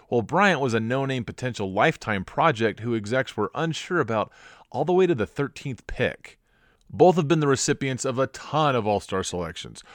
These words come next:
All N B A team acknowledgments, M V P awards, Finals M V P awards, and winners of multiple N B A Finals. Finally, both of them have been argued for the one A designation on the hierarchy of who holds the title as the second best goat.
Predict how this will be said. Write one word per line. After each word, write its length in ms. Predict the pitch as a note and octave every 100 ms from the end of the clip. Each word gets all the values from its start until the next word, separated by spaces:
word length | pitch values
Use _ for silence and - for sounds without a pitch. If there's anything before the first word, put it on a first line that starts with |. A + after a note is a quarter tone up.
| - -
All 220 | - C3
N 120 | C3+ C3
B 160 | B2+
A 100 | B2
team 220 | - G#2+
acknowledgments, 560 | F#2+ F#2 E2+ D#2 D2 - - _
M 160 | D3 D#3
V 140 | D#3
P 280 | - - C#3
awards, 360 | G#2 F2 C#2 - _
Finals 500 | _ E3 F3 D3+ A2
M 120 | A2
V 120 | F#2+
P 200 | E2+ F#2
awards, 340 | E2 D2+ C#2 -
and 140 | E3+
winners 260 | F#3 F3+ C#3
of 80 | C3+
multiple 400 | C#3 A#2 B2 A#2
N 100 | A2+
B 120 | G#2
A 60 |
Finals. 460 | F#2+ B2 G#2+ C2 - - - - - _
Finally, 380 | E3+ F3 D3
both 380 | A2+ - D3+ A3
of 120 | D3+
them 160 | A#2 A2
have 240 | G2+ A#2
been 120 | A2 A2+
argued 420 | A#2+ E3+ D3+ C3
for 140 | A2 A2+
the 80 | G2+
one 300 | F#2 B2+ C#3+
A 140 | C3+
designation 600 | B2 A#2 G2+ C#3 D#3+ -
on 80 | A2+
the 60 |
hierarchy 640 | - - F#3+ C#3 A2+ - A2+
of 120 | F#2
who 240 | - G#3
holds 240 | F#3+ F3 A#2+
the 60 |
title 460 | - - D#3 A2 G#2 - - -
as 240 | - D#3 B2+
the 120 | B2
second 520 | - D3 C#3 A#2 G2
best 360 | A#2+ A2+ - F#2+
goat. 380 | A#2 F#2 -